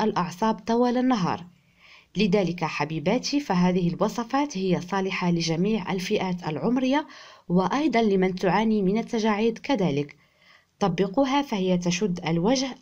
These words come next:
أيضا تقي الوجه من التجاعيد. ويجب أن ننتبه حبيباتي لأهمية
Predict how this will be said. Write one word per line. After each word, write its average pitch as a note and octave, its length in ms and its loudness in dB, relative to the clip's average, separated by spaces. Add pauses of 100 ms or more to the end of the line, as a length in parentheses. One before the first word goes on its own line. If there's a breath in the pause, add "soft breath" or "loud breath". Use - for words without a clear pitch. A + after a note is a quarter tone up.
أيضا C4+ 380 2
تقي A3 440 -2
الوجه G3 460 2
من A3+ 220 2
التجاعيد. G3+ 800 -2 (420 loud breath)
ويجب B3 540 2
أن G#3+ 120 2
ننتبه G3+ 420 0
حبيباتي G#3 680 -2
لأهمية G3 600 0